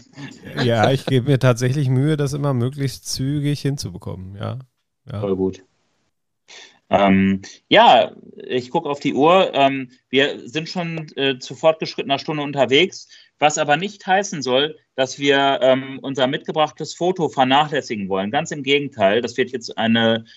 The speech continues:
Speaker 2: nochmal eine, eine große Aufmerksamkeit bekommen. Und zwar haben wir das, wie ich schon eingangs sagte, von dem lieben Ben Obst, ähm, Fotograf aus, aus dem Ruhrgebiet, glaub ich auch, oder? Nee, Krefeld, kann das sein?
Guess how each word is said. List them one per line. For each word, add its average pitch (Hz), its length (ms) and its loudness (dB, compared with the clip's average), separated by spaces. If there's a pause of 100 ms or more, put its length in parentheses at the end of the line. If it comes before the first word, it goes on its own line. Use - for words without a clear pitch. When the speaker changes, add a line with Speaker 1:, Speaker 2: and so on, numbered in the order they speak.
(120)
Speaker 2:
nochmal 131 300 4
eine, 123 580 0
eine 127 400 2
große 120 260 -6
Aufmerksamkeit 123 640 -4
bekommen. 117 360 -2
Und 131 100 -2
zwar 123 180 2
haben 123 100 2
wir 123 80 2
das, 123 260 0 (320)
wie 127 100 0
ich 127 80 -2
schon 143 200 -2
eingangs 123 340 0
sagte, 131 300 0
von 127 140 -4
dem 120 120 0
lieben 123 240 -2
Ben 110 180 2
Obst, - 540 -4
ähm, 135 640 2
Fotograf 127 600 0
aus, 113 680 -2 (240)
aus 113 140 -6
dem 131 120 -4
Ruhrgebiet, 131 440 2
glaub 92 200 0
ich 92 120 -4
auch, 82 220 -6
oder? 135 180 2
Nee, 160 140 -2
Krefeld, 247 600 -8
kann 147 120 -10
das 151 120 -10
sein? 180 300 -6